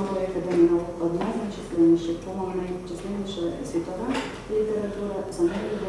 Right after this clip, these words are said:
англійська мова. Більше тридцяти учасників практично кожного року беруть участь у конкурсі,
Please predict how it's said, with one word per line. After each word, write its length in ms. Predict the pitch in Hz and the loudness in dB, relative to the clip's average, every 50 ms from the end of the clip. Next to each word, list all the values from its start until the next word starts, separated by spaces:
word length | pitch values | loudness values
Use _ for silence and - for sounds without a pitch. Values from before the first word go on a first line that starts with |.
| - 165 | -2 0
англійська 440 | 165 165 170 185 185 - - - 165 170 | 0 0 0 0 -2 -6 -6 -4 0 2
мова. 160 | 170 165 160 - | 4 4 4 2
Більше 180 | 262 247 247 247 240 - | 2 0 0 0 -2 -4
тридцяти 380 | - 170 - - 170 165 - 113 110 - - | -4 -6 -6 -6 -6 -6 -6 -6 -6 -6 -8
учасників 460 | - 196 202 196 180 170 170 175 170 160 | -8 -8 -8 -8 -8 -8 -6 -6 -6 -6
практично 400 | 170 165 165 185 202 - - 170 165 175 | -8 -8 -8 -10 -10 -4 0 0 0 0
кожного 300 | 202 202 202 202 185 175 170 165 | 0 -4 -6 -4 -4 -2 -2 -2
року 160 | 170 - - 175 165 | -2 -4 -6 -6 -4
беруть 280 | 165 165 160 165 160 - - | -4 -2 -2 -2 -4 -6 -8
участь 240 | - - - - - 170 | -8 -8 -10 -8 -8 -8
у 20 | 165 - | -8 -8
конкурсі, 340 | 190 196 196 196 190 - - | -8 -8 -6 -6 -8 -8 -8